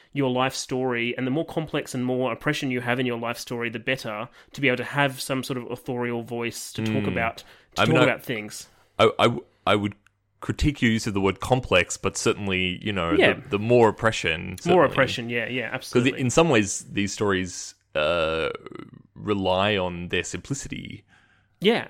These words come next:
Speaker 1: absolutely. Yeah, absolutely. You know, a very simple tale, tale of, yeah, you're probably, you're right about that. Maybe I'll, I'll, I'll get rid of the word complex 'cause, you know, a very simple tale of oppression gives you the space to,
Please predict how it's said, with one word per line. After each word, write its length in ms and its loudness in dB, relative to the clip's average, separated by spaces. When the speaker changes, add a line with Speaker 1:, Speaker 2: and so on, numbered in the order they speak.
Speaker 1:
absolutely. 520 -4
Yeah, 240 -2
absolutely. 420 -8
You 80 -4
know, 180 -4
a 60 -2
very 200 2
simple 300 -2
tale, 300 -8
tale 400 -8
of, 580 -12
yeah, 120 0
you're 140 0
probably, 220 -4
you're 100 0
right 180 0
about 160 -6
that. 80 -6
Maybe 160 -4
I'll, 120 -6
I'll, 140 0
I'll 180 0
get 160 -6
rid 80 -2
of 60 -2
the 80 -4
word 140 -2
complex 380 -8
'cause, 140 -8
you 140 -2
know, 60 -2
a 40 -4
very 160 -2
simple 260 -4
tale 240 -6
of 60 -8
oppression 440 -8
gives 200 -8
you 80 -4
the 80 -8
space 400 -4
to, 440 -8